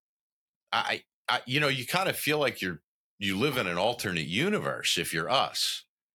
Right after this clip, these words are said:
Like, it's, it's shocking. I-, it's, it's so tone deaf, uh, that it, it's hard to, it's hard to really, I'm trying not to yell and act like some kinda, you know,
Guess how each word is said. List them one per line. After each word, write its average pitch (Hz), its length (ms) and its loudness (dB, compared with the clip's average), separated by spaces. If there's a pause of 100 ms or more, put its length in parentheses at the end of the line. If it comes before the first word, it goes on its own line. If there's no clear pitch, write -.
(320)
Like, 110 200 2
it's, - 320 4
it's 117 160 2
shocking. - 840 0 (300)
I-, 101 40 -4
it's, 101 460 0
it's 120 220 0
so 165 340 2
tone 170 460 0
deaf, 71 500 -2 (1800)
uh, 101 220 0
that 104 320 2 (640)
it, 104 200 -2
it's 101 160 0
hard 135 440 -2
to, - 180 -4 (240)
it's - 200 -2
hard 208 280 -2
to 143 100 -2
really, 117 580 0 (340)
I'm 101 120 -2
trying 165 440 2
not 104 260 2
to - 80 -2
yell 78 580 2
and 78 140 -2
act 90 260 0
like 82 280 0
some 80 220 -2
kinda, 78 520 -2
you 82 140 -4
know, 71 300 -2